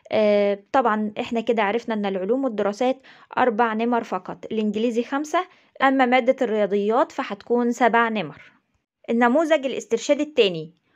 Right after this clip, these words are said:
برضو زمن الامتحان هيكون ساعتين. آه، أول فرع هيكون اللغة العربية، جايب له أول حاجة السؤال رقم ألف من موضوع كاد العطش يقتله، آه، وبرضو الأسئلة اللي عليها هتكون كلها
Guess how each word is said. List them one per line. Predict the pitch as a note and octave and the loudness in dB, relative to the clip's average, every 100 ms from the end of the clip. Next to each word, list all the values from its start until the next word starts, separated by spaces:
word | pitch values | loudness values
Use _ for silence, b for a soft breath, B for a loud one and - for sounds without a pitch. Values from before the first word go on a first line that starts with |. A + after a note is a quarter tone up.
| - | -8
برضو | F#3 C#4 A#3+ A#3 | 2 2 4 0
زمن | A#3+ C4+ | 0 -2
الامتحان | B3 G3 G#3+ A3 B3+ | -4 -6 -8 -6 -6
هيكون | B3+ G#3+ C4 | -4 -4 -6
ساعتين. | C4 G3 G3 C#4 G4 - b b b - | -4 -6 -2 -2 -2 -12 b b b -2
آه، | G#3+ G#3 G#3 G#3 | 2 2 2 0
أول | F#3+ - C#4+ A#3 | 0 2 2 2
فرع | A3+ B3+ A3+ | 2 2 2
هيكون | G#3 G3+ C4 | -2 -4 -2
اللغة | B3 A3 C4 | 0 2 2
العربية، | B3+ G#3 G3 G3+ C#4 F4 F#4+ _ | 2 0 -2 0 2 0 -2 _
جايب | G3+ G#3 A3 A#3+ | -4 0 2 2
له | A#3 C#4+ C#4+ - _ - | 0 -2 -2 -8 _ 0
أول | C4 A#3 | 2 2
حاجة | - C4+ C4 E4 E4 G#3+ | 0 -2 0 -2 -2 -12
السؤال | G3+ G3+ A3+ | -4 0 0
رقم | A#3 B3 G#3+ - | -2 -4 -6 -2
ألف | C#4 F#4 - - | -2 -2 -8 -6
من | G#3+ A#3 | -4 0
موضوع | A3 G#3 B3 C#4+ | 0 0 2 2
كاد | C4+ B3+ B3+ | 2 -2 0
العطش | A#3 G3 A#3+ C4 - | 0 0 -4 -4 -6
يقتله، | G#3 - B3+ C4+ D#4+ F#4+ b b b b - | -10 -4 -2 0 -2 -6 b b b b -2
آه، | A3 A3 | 0 4
وبرضو | A3+ A#3 C4 A#3 A#3+ | 6 6 6 4 0
الأسئلة | - G#3+ - B3+ | 0 -4 0 0
اللي | A3+ | 0
عليها | F#3+ F#3+ B3+ A#3+ | -4 -4 -4 -4
هتكون | G#3 - B3 | -8 -6 -6
كلها | B3 G3 G#3+ B3 A#3+ | -4 -4 -2 0 -2